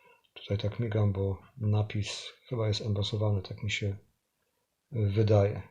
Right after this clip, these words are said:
To jest pudełeczko na słodycze. Kolejną rzecz, to,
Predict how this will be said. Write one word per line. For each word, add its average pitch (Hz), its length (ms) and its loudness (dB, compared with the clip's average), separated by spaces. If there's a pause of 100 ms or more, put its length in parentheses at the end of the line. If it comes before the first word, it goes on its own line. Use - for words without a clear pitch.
(480)
To 147 140 8
jest 147 260 4
pudełeczko 110 680 4
na 98 360 2 (680)
słodycze. - 760 0 (3500)
Kolejną 127 380 4
rzecz, 117 500 4
to, 107 360 4